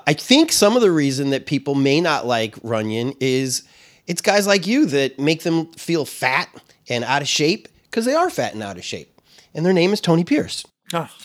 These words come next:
Speaker 2: God.
Speaker 1: You forgot to mention the incredible views.
Speaker 2: Incredible views. I mean, I've been up there some days where I walked out of my house and it was cloudy. It was just th-,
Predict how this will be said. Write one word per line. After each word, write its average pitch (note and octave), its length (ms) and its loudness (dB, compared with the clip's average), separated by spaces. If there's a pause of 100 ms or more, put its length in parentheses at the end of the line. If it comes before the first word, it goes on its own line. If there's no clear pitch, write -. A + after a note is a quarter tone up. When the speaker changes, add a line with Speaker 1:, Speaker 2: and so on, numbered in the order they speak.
Speaker 2:
God. B2 360 -8
Speaker 1:
You G#3+ 140 0
forgot A3+ 360 2
to A#3 80 -2
mention E3 360 0
the B2+ 40 0
incredible A2+ 480 -6
views. G3 560 -6 (440)
Speaker 2:
Incredible D#3 560 -4
views. G#2 540 -12 (440)
I F#3 120 0
mean, F#3+ 160 2
I've F#3+ 180 0
been G#3 120 2
up F#3+ 120 -4
there D#3+ 200 2
some C#3+ 200 -8
days B2 440 -4
where A2 340 -10 (840)
I C#3+ 120 -4
walked D3+ 340 0
out D#3+ 140 -2
of D3+ 80 -4
my D3 100 -4
house C3 320 -6
and A#2+ 100 -12
it A2+ 40 -12
was A2 140 -14
cloudy. G#2 520 -10 (160)
It C#3+ 100 -4
was C#3 200 -4
just - 240 -8
th-, - 120 -18